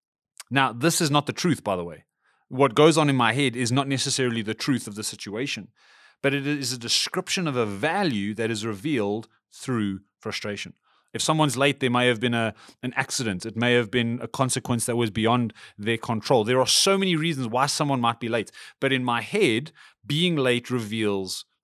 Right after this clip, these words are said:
dishonor. And so the value you have in your head might not reveal truth, but it does reveal value. Why did Jesus get so frustrated with the disciples?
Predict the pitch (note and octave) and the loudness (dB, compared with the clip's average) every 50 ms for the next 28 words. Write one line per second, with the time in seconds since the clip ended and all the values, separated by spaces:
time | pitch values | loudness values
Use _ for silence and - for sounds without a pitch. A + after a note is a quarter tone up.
0 | _ - G2+ G#2 G#2+ - - A#2+ A#2+ A2+ G2+ G2 A2 G#2+ - C#3+ C#3 C3 A#2 - | _ -10 -6 -4 -4 -2 0 0 0 0 -2 -2 -2 0 2 4 4 4 2 -2
1 | - - - - C#3 C3+ A#2 A2 B2 D3+ E3+ G3+ A3 A3 G#3 F#3 F3 E3 C#3+ B2+ | -8 -10 0 4 4 6 6 6 4 4 6 6 4 4 4 6 6 4 4 4
2 | D#3 D#3 D#3 D3+ C#3 B2+ A#2+ D3+ C#3+ A2+ G#2 A#2 C3+ D3 C#3+ - - G#3 G3 F3 | 4 2 2 2 2 2 2 2 0 0 2 2 2 2 2 4 4 4 4 4
3 | D3+ D#3+ D#3 C3+ C#3 D3 C#3 - - - - - - D4 F3 C3+ F3 - - - | 4 4 4 4 4 4 4 4 2 0 0 2 4 4 4 4 2 0 -2 -2
4 | C3 B2 G#2+ - B2+ B2+ C3+ C3 D#3 F3 C#3+ A#2 G2+ G2 F#2 F2+ G#2 A2+ _ _ | -2 -2 0 0 2 2 2 0 -2 -4 -4 -4 -4 -4 -4 -6 -8 -10 _ _
5 | _ _ _ - A2+ F3 F#3 D#3+ A2 F#2+ - - _ _ _ _ _ _ _ _ | _ _ _ -6 -4 -4 -2 -2 -4 -6 -10 -12 _ _ _ _ _ _ _ _
6 | _ _ _ _ - C3 D3 F3+ G3 G3 D3 C3 F3 G#3 G#3 G#3+ F#3 D3+ D#3 C#3 | _ _ _ _ 2 4 4 4 4 2 2 4 4 4 4 4 4 4 2 2
7 | - - D3+ C#3 - D#3 - - E3+ E3+ D#3 C3+ B2+ C3+ B2 C3+ B2+ B2+ B2 - | 4 4 2 4 2 0 0 2 2 4 4 2 2 0 0 0 0 0 2 2
8 | D#3 D#3 F3 - G#2+ - - - | 2 0 0 -2 -6 -10 -10 -12